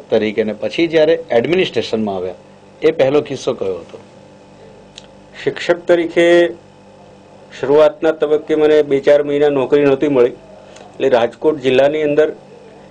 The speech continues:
Speaker 2: એક મોટી પાનેલી ગામ છે, ત્યાં ગ્રામ પંચાયત સંચાલિત એક પ્રાથમિક શાળા હતી,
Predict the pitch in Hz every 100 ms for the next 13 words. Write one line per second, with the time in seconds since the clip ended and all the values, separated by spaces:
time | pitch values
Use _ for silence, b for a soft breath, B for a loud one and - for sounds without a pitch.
0 | - 139 143 151 147 151 - - 117 117
1 | 143 143 131 139 139 127 120 117 - 85
2 | - - 123 131 131 139 139 139 135 143
3 | 139 123 117 135 139 127 131 - 123 110
4 | - 139 - - 165 165 110